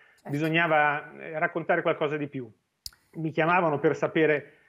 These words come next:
Speaker 2: cos'altro potevo, potevo dire, a quel punto ho dovuto per forza mettermi sulle tracce di Sara e ho scoperto veramente un mondo.
Speaker 1: Bravo Roberto.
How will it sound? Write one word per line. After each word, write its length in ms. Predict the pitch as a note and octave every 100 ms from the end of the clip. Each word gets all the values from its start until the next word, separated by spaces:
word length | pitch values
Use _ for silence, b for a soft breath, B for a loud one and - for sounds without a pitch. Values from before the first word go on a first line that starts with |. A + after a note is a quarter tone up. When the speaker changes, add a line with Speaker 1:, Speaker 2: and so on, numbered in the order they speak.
| b
Speaker 2:
cos'altro 540 | - D3+ D#3+ D#3+ D#3 C#3+
potevo, 420 | D3 D#3+ D3 C#3
potevo 360 | D3 D3 D#3+ G3+
dire, 220 | D3+ D3
a 60 |
quel 180 | B2+ D3
punto 280 | E3 E3 D#3+
ho 20 |
dovuto 280 | C3 C#3 C#3+
per 140 | C3+
forza 280 | - D3 C#3+
mettermi 560 | C#3+ D3 D3 C3+ B2+ - B
sulle 280 | B E3 D3
tracce 300 | D#3 D#3+ -
di 100 | D3+
Sara 280 | E3 D3 D#3
e 40 |
ho 40 | C#3
scoperto 680 | - C3+ C#3+ C3+ C3+ - _
veramente 720 | - D3 C#3+ D#3 D#3 D3 C#3 C3+ _ -
un 160 | D3+
mondo. 520 | D#3+ D3 B2 A#2+ A#2 _ _ _ _ _ _ - - _ _ _ _ _ _ _ _ _
Speaker 1:
Bravo 400 | G3 A3 G#3 F#3+
Roberto. 520 | F#3+ F#3+ F#3 - G3